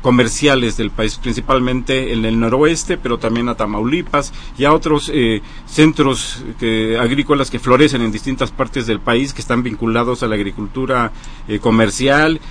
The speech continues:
eh, e inclusive a los circuitos, eh, comer-, de comercialización a nivel internacional.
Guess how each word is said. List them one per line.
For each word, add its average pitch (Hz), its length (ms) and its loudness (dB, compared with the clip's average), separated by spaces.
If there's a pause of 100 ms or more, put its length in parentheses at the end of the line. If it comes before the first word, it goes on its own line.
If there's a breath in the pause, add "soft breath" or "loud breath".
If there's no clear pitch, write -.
(120 loud breath)
eh, 117 640 2
e 135 100 0
inclusive 151 800 0
a 139 80 4
los 120 360 0
circuitos, - 1080 -2 (320 loud breath)
eh, 107 260 0
comer-, 120 380 0
de 120 100 0
comercialización 120 840 0
a 131 80 -2
nivel 131 320 0
internacional. 107 760 -2